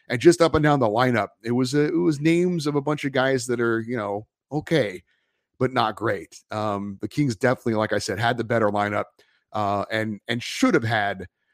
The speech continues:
uh, the better talent to get the win, um, but it just didn't happen, unfortunately, for the Kings. And,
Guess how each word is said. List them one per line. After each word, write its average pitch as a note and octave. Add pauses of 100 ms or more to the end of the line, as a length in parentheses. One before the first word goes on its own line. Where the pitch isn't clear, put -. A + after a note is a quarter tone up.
(220)
uh, G#2
the G#2
better B2+
talent C#3+
to C3
get C#3+
the B2+
win, A#2+ (380)
um, A2+
but A#2+ (120)
it B2 (160)
just B2+
didn't B2+
happen, A#2
unfortunately, G2+
for G2
the F#2+
Kings. G2
And, A2+